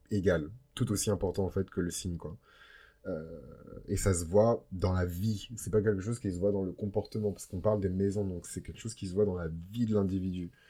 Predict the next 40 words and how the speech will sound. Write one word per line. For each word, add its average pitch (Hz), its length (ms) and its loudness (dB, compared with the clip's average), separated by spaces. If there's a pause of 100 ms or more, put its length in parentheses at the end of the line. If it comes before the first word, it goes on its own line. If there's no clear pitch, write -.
(240)
Quelles 110 160 4
sont - 160 -2
ses 101 220 -2
priorités ? 104 600 2 (440)
Euh, 95 200 -2
où 123 140 8
est-ce 131 120 6
qu'il 110 240 -2
passe 123 300 6
le 95 100 -2
plus 123 360 0
de 110 80 2
temps ? 107 320 2 (380)
Euh, 98 140 -2
à 104 100 0
quoi 131 220 6
est-ce 127 100 2
qu'il 110 160 0
pense 131 320 2
le 101 60 0
plus - 140 -8
souvent ? 110 580 2
Et 95 140 0
en 82 60 -2
fait, 117 140 2
moi, 104 160 4
je - 80 -4
vais - 40 -20
pas 87 80 -4
vous 78 120 -6
mentir, 101 300 -2
je 131 100 -6
pense - 180 -8
souvent 104 300 0
à 92 80 0
ma, 80 120 -8
à 80 140 -10
ma 80 120 -8
carrière, 117 360 -4
quoi. - 180 -12